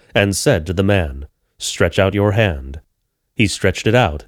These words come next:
and his hand was restored. The Pharisees went out and immediately held counsel with the Herodians against him,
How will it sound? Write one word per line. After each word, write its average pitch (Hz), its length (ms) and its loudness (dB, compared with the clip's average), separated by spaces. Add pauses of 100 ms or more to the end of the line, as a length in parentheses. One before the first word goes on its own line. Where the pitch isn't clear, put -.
(120)
and 98 140 0
his 104 160 0
hand 98 300 0
was 82 180 -4
restored. 85 640 -2 (580)
The 101 100 0
Pharisees 123 560 2
went 85 200 -2
out 87 380 0
and 107 160 0
immediately 107 540 2
held 92 220 -2
counsel 113 380 0
with 78 120 -6
the 87 80 0
Herodians 95 540 2
against 95 400 0
him, 69 260 -12